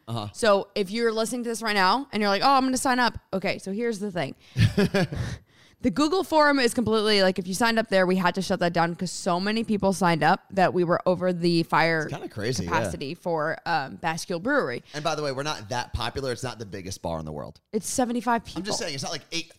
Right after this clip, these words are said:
Speaker 1: thousand people are trying to come to this.
Speaker 2: We couldn't get, we had a morning show in Seattle. We couldn't get that many people to come to our live.
Speaker 1: That's true.
Speaker 2: So, um,
Speaker 1: Thank
Speaker 2: we
Speaker 1: you, Cleveland.
Speaker 2: Yeah, seriously.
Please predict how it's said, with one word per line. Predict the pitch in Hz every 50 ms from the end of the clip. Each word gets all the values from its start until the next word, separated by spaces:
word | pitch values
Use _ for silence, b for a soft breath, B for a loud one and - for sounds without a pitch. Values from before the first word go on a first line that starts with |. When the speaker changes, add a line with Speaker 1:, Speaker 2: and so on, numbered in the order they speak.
| _ -
Speaker 1:
thousand | 147 139 147 147 135 131 117
people | 135 135 123 127 117 107
are | 104
trying | - 120 98
to | 95 92
come | - 110 107
to | - 98
this. | 82 87 -
Speaker 2:
We | 359 392 -
couldn't | - 403 403 392 370
get, | - 381 349 - _ - -
we | 359 381 403
had | 381 370
a | 359 349 349
morning | 349 381 381 370 311
show | - 302 269
in | 269 262
Seattle. | - 277 262 254 247 240
We | 233 240
couldn't | 220 294 262 240 226
get | 247 226 -
that | 233 220 214
many | 214 208 208
people | 220 226 196 208
to | 208 208
come | 226 220 208
to | 208
our | 202 190 185
live. | 180 180 165 170 165
Speaker 1:
That's | 196 190 - -
true. | - 110 95 82 B B B B B B
Speaker 2:
So, | - - 262 247 233 214 196 B B B B B B -
um, | 220 220 208 196 185 180 180 170 120 - _ _ _ _ -
Speaker 1:
Thank | 151 175 -
Speaker 2:
we | 233
Speaker 1:
you, | 208 -
Cleveland. | - 87 87 110 117 127
Speaker 2:
Yeah, | 214 254 220 160 143
seriously. | 170 - - 254 247 240 - - 151 - -